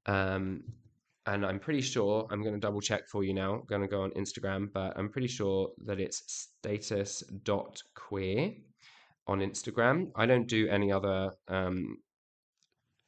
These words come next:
social media, so I can't tell you any other ones. No, it's, sorry, so it's Status Queer, all one word, dot E C for Ecuador. So I really recommend finding them. And the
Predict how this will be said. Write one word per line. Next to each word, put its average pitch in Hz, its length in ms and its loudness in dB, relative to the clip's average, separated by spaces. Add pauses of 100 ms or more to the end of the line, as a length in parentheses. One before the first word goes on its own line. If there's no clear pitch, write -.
(260)
social 101 400 0
media, 90 340 0
so - 220 -6
I 90 80 -2
can't 98 240 -2
tell 107 100 -2
you 95 120 2
any 92 120 0
other 90 160 -4
ones. 73 360 -8
No, 110 100 0
it's, - 180 -4 (120)
sorry, 95 320 2
so 98 120 -2
it's 95 200 -2
Status - 440 2
Queer, 104 300 2
all 131 180 4
one 117 220 6
word, 101 260 2 (160)
dot 113 340 4 (120)
E 107 220 2
C 101 580 0
for - 240 -10
Ecuador. - 540 -8 (1080)
So 95 440 2 (540)
I 110 140 8
really 120 240 8
recommend 95 580 4 (1040)
finding 92 440 2
them. 90 280 -2 (420)
And 92 540 0 (800)
the 101 380 2